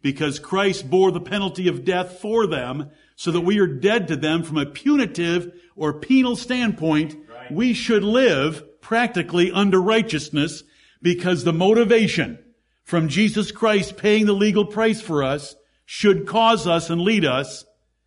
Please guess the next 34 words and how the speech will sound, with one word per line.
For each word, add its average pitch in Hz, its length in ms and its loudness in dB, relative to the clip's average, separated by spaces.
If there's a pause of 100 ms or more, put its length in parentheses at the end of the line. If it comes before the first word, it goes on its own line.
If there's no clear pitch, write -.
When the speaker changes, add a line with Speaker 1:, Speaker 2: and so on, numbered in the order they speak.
(140)
Speaker 1:
to 165 100 0
want 175 180 4
to 170 60 2
live 175 240 4
righteous 175 420 -2
lives 156 420 -2
for 147 160 -6
him. 135 420 -6
Speaker 2:
Right. - 480 -20
Speaker 1:
And 147 220 -2
thus 170 280 -2
the 180 120 2
words 151 500 2
that 151 260 0
we, 147 540 2 (220)
being 196 480 2
dead 202 360 2
to 170 80 0
sins, 139 680 -4 (240)
knowing 202 500 2
that 175 140 2
Jesus 175 400 -2
has 160 140 -6
put 220 200 0
away 208 240 2
our 180 180 0
sins 175 520 -4 (300)
in 156 120 0
the 156 80 0
sight 180 260 0
of 139 140 0
God, 160 440 0 (340)
should 165 340 2
live 151 600 2